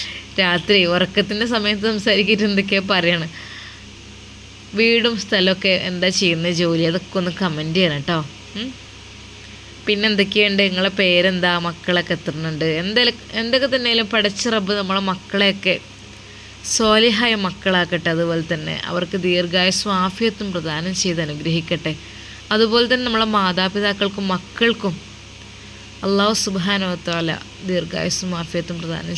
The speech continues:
ചെയ്യട്ടെ. ആമീൻ യാ റബ്ബൽ ആലമീൻ. നമ്മൾ പരസ്പരം അങ്ങോട്ടും ഇങ്ങോട്ടും ദുആ ചെയ്യാം. പിന്നെ ഞാൻ സംസാരിക്കുന്നതിൽ എന്തൊക്കെയോ ഒരുപാട് തെറ്റും കുറ്റും കാര്യങ്ങളൊക്കെ ഉണ്ടാവും ട്ടോ. അതിനൊക്കെ നിങ്ങളോട് സ്പെഷ്യലായിട്ട് ഞാൻ ക്ഷമ ചോദിക്കുകയാണ് ഒരിക്കൽ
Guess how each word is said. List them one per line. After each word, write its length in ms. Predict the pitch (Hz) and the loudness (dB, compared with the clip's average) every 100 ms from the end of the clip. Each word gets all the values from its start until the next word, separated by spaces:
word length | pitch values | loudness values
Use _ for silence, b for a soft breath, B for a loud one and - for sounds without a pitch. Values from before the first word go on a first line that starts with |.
| - | 0
ചെയ്യട്ടെ. 360 | 175 151 - 156 - - - B B B B B B B B B - 220 | 0 -2 -2 -4 -8 -18 -18 B B B B B B B B B -4 0
ആമീൻ 520 | 196 185 190 202 208 185 | 2 2 4 4 4 4
യാ 100 | 190 190 214 | 4 4 4
റബ്ബൽ 280 | 175 185 180 175 | 4 2 4 4
ആലമീൻ. 420 | 180 180 190 208 185 | 2 4 4 4 2
നമ്മൾ 160 | 190 226 | 0 0
പരസ്പരം 420 | 214 190 - 208 208 | 0 0 0 0 0
അങ്ങോട്ടും 280 | 190 185 190 | 0 0 0
ഇങ്ങോട്ടും 280 | 196 202 185 | 0 0 2
ദുആ 220 | 185 170 180 185 | 0 0 0 2
ചെയ്യാം. 340 | 214 165 160 - - - - | 2 2 0 -2 -10 -14 -6
പിന്നെ 280 | 190 185 220 | -4 0 2
ഞാൻ 120 | 196 208 214 | 4 2 0
സംസാരിക്കുന്നതിൽ 720 | 196 220 196 196 202 202 208 | 0 2 2 2 0 0 0
എന്തൊക്കെയോ 360 | 190 185 185 254 | 2 0 2 2
ഒരുപാട് 280 | 254 240 233 240 | 4 2 2 2
തെറ്റും 260 | 233 240 220 | 0 0 0
കുറ്റും 220 | 202 220 214 | 0 2 2
കാര്യങ്ങളൊക്കെ 420 | 208 208 214 208 180 | 2 0 2 0 0
ഉണ്ടാവും 280 | 170 185 165 | 2 2 2
ട്ടോ. 100 | 165 - - - - B B B B B - | -2 -4 -14 -18 -14 B B B B B -2
അതിനൊക്കെ 420 | 220 208 196 - 185 | 2 2 0 0 -2
നിങ്ങളോട് 280 | 170 175 185 | 0 0 -2
സ്പെഷ്യലായിട്ട് 760 | - 175 - 170 180 175 190 180 170 | -2 -2 0 -2 0 -2 -2 -2 0
ഞാൻ 160 | 151 151 160 - - - | 0 -2 -6 -10 -14 -4
ക്ഷമ 320 | - 240 240 240 180 | 0 0 0 0 0
ചോദിക്കുകയാണ് 580 | 143 147 147 175 156 156 - - B B B B - 196 | -2 -4 -4 -4 -2 -6 -10 -18 B B B B -6 0
ഒരിക്കൽ 360 | 196 202 214 | 0 4 2